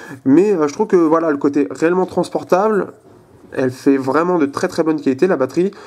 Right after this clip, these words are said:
Euh, je la recommande parce que ouais, c'est vrai que c'est plutôt pas mal. Et puis le côté lampe, ça peut aider certains. Et c'est beaucoup plus puissant qu'une led de smartphone, donc, euh,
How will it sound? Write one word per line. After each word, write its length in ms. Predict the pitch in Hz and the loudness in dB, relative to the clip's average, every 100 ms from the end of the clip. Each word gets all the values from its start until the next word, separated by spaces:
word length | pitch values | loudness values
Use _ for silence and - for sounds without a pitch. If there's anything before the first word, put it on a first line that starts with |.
| - - - | -20 -16 -4
Euh, 680 | 127 127 123 123 123 123 123 | 0 0 0 0 -2 0 -2
je 100 | 123 | 0
la 80 | 196 | -2
recommande 400 | - 160 151 190 - | 0 0 0 -4 -4
parce 160 | 131 - | -6 0
que 200 | 170 175 | 2 4
ouais, 180 | 165 | 2
c'est 140 | 190 165 | 0 -2
vrai 100 | 185 | -4
que 60 | |
c'est 120 | - - | -4 -6
plutôt 220 | 175 202 | -2 0
pas 140 | 160 | 0
mal. 200 | 139 175 | 0 0
Et 60 | 143 | -2
puis 140 | 143 | -6
le 80 | 139 | -6
côté 240 | 160 143 | 0 2
lampe, 260 | 143 151 180 | 4 2 0
ça 80 | 175 | -6
peut 160 | - | 0
aider 160 | 160 160 | 0 0
certains. 420 | 151 - - 185 - - - - | -4 -2 -2 -4 -6 -18 -20 -4
Et 140 | 151 | -2
c'est 160 | 143 135 | 0 0
beaucoup 240 | 135 - | 0 -2
plus 140 | 196 185 | -4 -6
puissant 280 | 170 175 175 | -4 -2 -2
qu'une 260 | - 131 | -2 0
led 160 | 143 135 | 2 0
de 120 | 123 | -2
smartphone, 440 | 127 135 - 185 | -4 -4 -2 0
donc, 320 | 156 123 - | 0 -4 -6
euh, 60 | - | -8